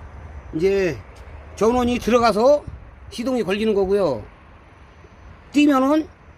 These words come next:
전기가 안 들어가서 이제 세리 모터가 탁 마그네틱이 떨어지겠죠. 한번 걸어볼까? 이, 이 스위치를 똑딱이 스위치 뭐 그런 걸로 할까 생각을 했는데, 괜히 지나가다가 잘못 건드리면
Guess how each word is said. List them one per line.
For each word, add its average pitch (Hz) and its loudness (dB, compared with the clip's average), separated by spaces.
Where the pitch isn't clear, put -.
전기가 233 0
안 202 0
들어가서 226 0
이제 202 -2
세리 277 -2
모터가 226 -2
탁 - -12
마그네틱이 190 0
떨어지겠죠. 214 0
한번 196 -6
걸어볼까? 214 2
이, 214 -4
이 247 -4
스위치를 254 2
똑딱이 254 -2
스위치 226 -4
뭐 190 -4
그런 202 -2
걸로 208 0
할까 214 -4
생각을 226 -4
했는데, 208 -2
괜히 214 0
지나가다가 214 0
잘못 220 -2
건드리면 190 -2